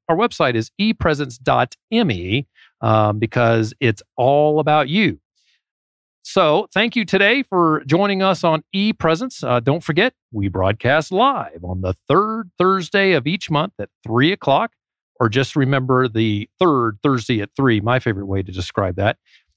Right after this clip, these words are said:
Plus, you can listen to any of our shows by going, uh, twenty-four seven by going to business radio x dot com and select the Gwinnett Studio. And you can find us there on iTunes.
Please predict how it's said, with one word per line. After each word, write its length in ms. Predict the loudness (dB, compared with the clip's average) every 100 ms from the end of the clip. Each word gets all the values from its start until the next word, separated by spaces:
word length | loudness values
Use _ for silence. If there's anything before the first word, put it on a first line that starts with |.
| _ -2
Plus, 180 | 0 0
you 80 |
can 160 | -2 0
listen 220 | 0 0
to 120 | -2 0
any 180 | 0 2
of 60 | 2
our 140 | 0
shows 500 | 2 2 2 2 0
by 160 | 0 -2
going, 580 | 0 0 2 2 0 0
uh, 140 | 0 -2
twenty-four 400 | -8 -6 -2 0
seven 360 | 0 0 -2 -4
by 140 | -4
going 300 | -2 0 0
to 240 | 0 -2 -2
business 640 | 0 0 0 -4 -6 -10 -8
radio 560 | 0 0 2 0 0
x 180 | 0 -2
dot 240 | -2 -2 -2
com 400 | -2 0 0 -2 -4
and 160 | -4 -4
select 480 | -4 -2 -2 -4 _
the 140 | -4 -4
Gwinnett 500 | 0 0 2 0 -2
Studio. 760 | -10 -2 0 0 -4 -6 -10 -12 _ -20 -20 -20 -10
And 80 | -4
you 80 | -2
can 100 | 0
find 240 | 0 -2
us 120 | -4
there 160 | -4 -2
on 100 | 0
iTunes. 640 | 0 -2 -2 -2 -2 -6